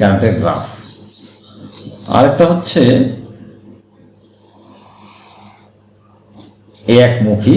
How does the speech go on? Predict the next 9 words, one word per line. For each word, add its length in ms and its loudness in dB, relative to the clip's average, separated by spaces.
আহ, 480 -2
পরিবর্তী 400 4
প্রবাহ 240 4
বা 60 4
অল্টারনেটিং 560 0
কারেন্ট 220 0
বা 60 2
এসি 280 -2
কারেন্টের 360 0